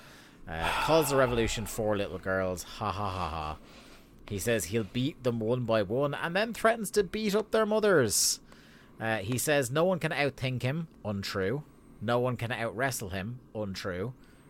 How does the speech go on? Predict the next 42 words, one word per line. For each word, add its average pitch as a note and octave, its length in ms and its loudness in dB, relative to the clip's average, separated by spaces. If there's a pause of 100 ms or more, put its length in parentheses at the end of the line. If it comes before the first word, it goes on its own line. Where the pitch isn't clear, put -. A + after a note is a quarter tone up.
And C#3+ 140 -6
no D3+ 120 0
one D#3 120 0
can C#3+ 120 -2
outfight D#3 500 0
him. F2 240 -4 (1040)
I D3+ 100 6
would E3 220 2
say F3+ 180 4
that's D#3+ 240 0
closer E3+ 600 2
to F3+ 120 -4
maybe F#3 340 0
being F#3 280 0
true, G3+ 400 4
but, C#3+ 320 0
like, B2+ 320 0 (260)
this B2 180 -4
is C3 60 -2
a A#2+ 100 2
locker A2+ 300 2
room G#2 220 0
that G2 140 -6
currently G2 340 -4
has G2 240 -4
Scott F#2+ 340 -4
Norton F#2+ 320 -6
in F2 100 -6
it, F2+ 140 -8
and F#2+ 100 -6
I F#2 80 -4
would F2+ 140 -6
never F2+ 300 -4
back - 400 -4 (260)
<laughs> - 240 -10
anyone A2 480 6
in C#3 80 4
a D#3+ 80 10
fight D#3 320 10
with D3+ 140 4
Scott - 480 4
Norton. C#3+ 580 0